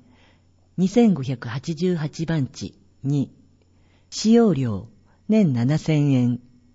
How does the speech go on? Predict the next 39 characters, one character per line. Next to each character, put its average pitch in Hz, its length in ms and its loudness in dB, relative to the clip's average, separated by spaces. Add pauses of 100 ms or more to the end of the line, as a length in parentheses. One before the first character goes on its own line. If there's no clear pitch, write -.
(560)
対 220 180 2
象 202 280 0
者、 - 300 -10 (320)
市 - 220 -4
内 190 220 4
在 147 280 -2
住 143 260 -6
で 127 220 -8 (380)
農 220 220 4
業 214 200 2
者 208 140 -4
以 208 140 0
外 135 220 0
の 95 100 -4
人。 - 320 -12 (960)
募 175 100 0
集 226 300 0
区 214 120 -8
画 208 280 -2
数、 175 380 -2 (440)
八 - 300 -6
区 208 120 -8
画。 123 140 -6 (880)
申 190 160 2
し 190 80 -14
込 190 120 -4
み 185 100 0
多 175 140 -6
数 180 200 -4
の 117 140 -2
場 101 100 -8
合 104 40 -6
は 110 60 -6 (140)
抽 101 300 -12
選。 87 320 -14 (1040)
申 220 180 4
し - 120 -6
込 208 140 0
み、 190 260 0